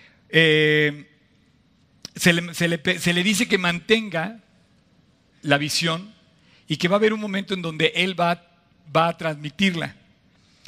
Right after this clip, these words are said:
Y lo guarda para sí, pero también quiero decirte algo. Se me hace muy real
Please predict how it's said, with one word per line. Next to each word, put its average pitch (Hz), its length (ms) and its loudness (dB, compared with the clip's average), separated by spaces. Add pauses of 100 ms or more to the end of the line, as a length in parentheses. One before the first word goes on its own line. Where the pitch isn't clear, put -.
(360)
Y 170 160 2
lo 175 120 2
guarda 175 340 2
para 208 180 2
sí, 196 300 -2 (1200)
pero 165 200 0
también 190 340 0
quiero 226 180 2
decirte 202 320 0
algo. 180 320 -2 (560)
Se 185 140 0
me 208 80 0
hace 220 180 0
muy 208 300 0
real 190 460 0